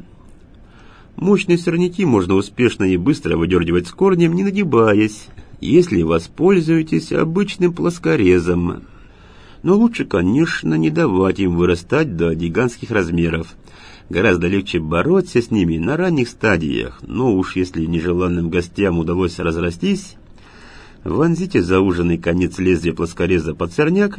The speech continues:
и выдерните. Конструкция плоскореза позволяет проводить эту операцию настолько ювелирно, что можно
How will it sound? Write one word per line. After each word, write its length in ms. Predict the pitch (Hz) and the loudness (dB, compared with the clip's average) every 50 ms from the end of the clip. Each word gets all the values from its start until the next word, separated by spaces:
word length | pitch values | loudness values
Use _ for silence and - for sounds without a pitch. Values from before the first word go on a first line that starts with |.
| - - | -6 -2
и 140 | 220 226 208 | -2 0 2
выдерните. 720 | 175 160 151 143 135 135 139 131 120 135 127 127 120 - - - - - - - - - - - - - - - | 2 2 2 2 2 2 0 0 -2 -2 -2 -2 -4 -6 -10 -16 -20 -20 -20 -20 -20 -20 -20 -20 -20 -20 -20 -10
Конструкция 720 | - 80 82 82 - - 107 110 104 101 - - 87 85 | -6 -4 -4 -4 -4 -2 -2 -2 -2 -2 -4 -4 -4 -4
плоскореза 640 | 85 87 95 - - - 147 160 196 175 123 92 - | -2 -4 -6 -4 -4 -4 0 0 0 0 0 -2 -2
позволяет 720 | - 85 85 90 95 95 95 104 113 110 95 95 87 - - | -2 -4 -2 0 0 0 2 2 2 2 2 2 0 -2 -4
проводить 580 | 87 90 92 101 104 110 113 120 117 92 - | -2 -2 0 0 0 0 0 0 -2 -4 -4
эту 160 | 95 87 104 101 | -6 -2 -2 -2
операцию 580 | 101 101 123 123 127 123 113 - - 107 110 | 0 0 -2 0 0 0 -2 -2 -4 -4 -4
настолько 440 | 131 139 135 - 196 185 170 90 104 | -4 -4 -2 -2 -2 -2 0 0 0
ювелирно, 840 | 85 67 92 98 95 104 101 98 92 82 87 80 78 69 62 55 - | 2 2 2 0 2 2 2 2 2 2 0 -2 -4 -4 -4 -6 -8
что 240 | - - - 143 143 | -10 -8 -4 -4 -2
можно 520 | 147 156 165 151 - 120 131 123 117 110 | 0 2 0 0 0 0 0 0 0 -2